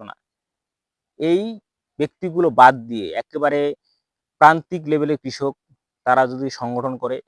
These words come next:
সারা বাংলাদেশে, তাহলে কোনো একটা সময় কৃষকরা ভালো থাকবে। Otherwise বর্তমান বাংলাদেশের যে প্রেক্ষাপট, সেই প্রেক্ষাপটে কৃষকদের ভালো থাকার কোনো সুযোগ নেই। তো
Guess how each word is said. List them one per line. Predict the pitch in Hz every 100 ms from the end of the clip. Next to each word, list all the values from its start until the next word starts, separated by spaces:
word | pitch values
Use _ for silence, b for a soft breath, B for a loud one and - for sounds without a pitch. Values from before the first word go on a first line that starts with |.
| -
সারা | 127 120 117
বাংলাদেশে, | 117 113 113 - - _ _ _ _
তাহলে | 135 135 160 190 226 _ _ _ -
কোনো | 151 147
একটা | - 127
সময় | 135 143 208 _ _ _ _
কৃষকরা | 120 131 117 120 104 _ _ -
ভালো | 117 139 123
থাকবে। | 95 87 _ - 117
Otherwise | 165 190 170 - - _ _ _ _ _ -
বর্তমান | 123 - 160 143
বাংলাদেশের | 135 135 131 - 123
যে | 120
প্রেক্ষাপট, | 160 - 151 113 -
সেই | 127 113
প্রেক্ষাপটে | 127 139 131 170 202 214 -
কৃষকদের | 143 175 160 139 - _ _ _ _ _ _ _ _ _ _ _ -
ভালো | 113 151 143
থাকার | 147 160 - -
কোনো | 135 127 - _ _ -
সুযোগ | - 170 165 113
নেই। | 95 _ _ _ _ _ _ _ _ _ _ _ _ _ -
তো | 123